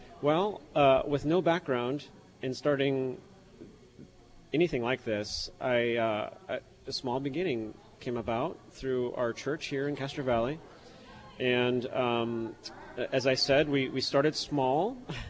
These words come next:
<laughs> and now we have over a hundred and fifty monthly sponsorships, uh, that are sponsoring over two hundred kids. So some people do sp-, sponsor more than one child. And, uh, and we're seeing a, a tremendous change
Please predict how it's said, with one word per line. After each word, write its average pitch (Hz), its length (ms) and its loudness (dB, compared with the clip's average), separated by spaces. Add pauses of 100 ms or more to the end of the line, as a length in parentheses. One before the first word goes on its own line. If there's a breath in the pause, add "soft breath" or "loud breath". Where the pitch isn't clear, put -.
(140)
<laughs> - 460 -20
and 127 380 2
now 131 180 2
we 139 100 4
have 135 160 2
over 139 180 2
a 123 40 -4
hundred 135 220 -2
and 127 240 -6 (320)
fifty 139 680 -2 (360)
monthly 139 420 -2
sponsorships, 131 1000 -4 (100)
uh, 110 360 -2 (120)
that 120 140 -2
are 120 80 0
sponsoring 135 460 -4
over 135 160 -2
two 127 160 -8
hundred 117 200 -4
kids. 107 260 -4
So - 100 -4
some 139 180 -2
people 135 240 -4
do 120 160 -4
sp-, - 220 -10
sponsor 120 340 -8
more 113 180 -4
than 107 120 -6
one 113 140 -4
child. 104 340 -4 (880 loud breath)
And, 143 380 4
uh, 135 400 4 (260)
and 147 120 0
we're 151 80 2
seeing 175 400 4 (340)
a, 120 180 -6
a - 40 -8
tremendous 165 600 2
change 143 680 0